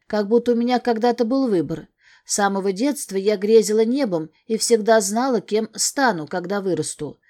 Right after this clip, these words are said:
Когда я сказала родителям, что буду поступать в В В С, думала, они порадуются за меня. Отец всегда хотел сына, чтобы он пошел по его стопам в военном деле.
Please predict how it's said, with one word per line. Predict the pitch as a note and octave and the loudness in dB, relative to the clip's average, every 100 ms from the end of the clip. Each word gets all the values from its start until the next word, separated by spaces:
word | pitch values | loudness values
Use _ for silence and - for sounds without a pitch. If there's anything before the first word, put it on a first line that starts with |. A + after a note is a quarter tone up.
| - | -2
Когда | B3+ C4+ E4 | 0 4 4
я | D4 | 4
сказала | - A#3+ A3+ B3 A#3+ | 2 4 4 4 4
родителям, | G#3+ G#3 E3 D#3 F#3+ A3 | 4 2 -2 -4 -4 -4
что | G3+ A#3 | -2 0
буду | A#3 C4 A3+ | 0 -2 -4
поступать | G#3 - F#3+ A3 A3 - | -4 -4 -4 0 0 -2
в | G3 | -6
В | F#3 | -2
В | |
С, | F#3+ A#3+ C#4+ - - | 0 0 -2 -4 -8
думала, | G#3 B3+ C#4 C4+ | -4 -2 0 0
они | B3+ B3+ B3+ B3 | 0 0 -4 -2
порадуются | B3 B3 C#4 G#3 F#3 - F3 | 0 2 0 0 -2 -2 -6
за | E3+ | -4
меня. | F#3 F#3 D3+ C3+ _ _ - | -6 -6 -6 -8 _ _ -4
Отец | F3 - D#4 - - | -4 0 -2 -2 -8
всегда | - A#3 G#3+ C4+ | -2 -2 2 0
хотел | C4 B3 C4 B3+ | 0 0 0 -2
сына, | - E3 D#3+ E3 - _ - | -2 -4 -4 -6 -12 _ -12
чтобы | - G#3+ A3+ | -2 4 6
он | A3 | 6
пошел | A3+ A3 A#3+ A3+ | 2 2 2 4
по | A#3 | 6
его | A3+ A3 | 6 4
стопам | - A3+ A3+ C#4+ G#3 | 2 0 2 2 0
в | |
военном | E3+ E3+ E3+ F#3+ A3 | 2 0 0 -2 -2
деле. | G3 D#3 B2+ - | 2 0 0 -8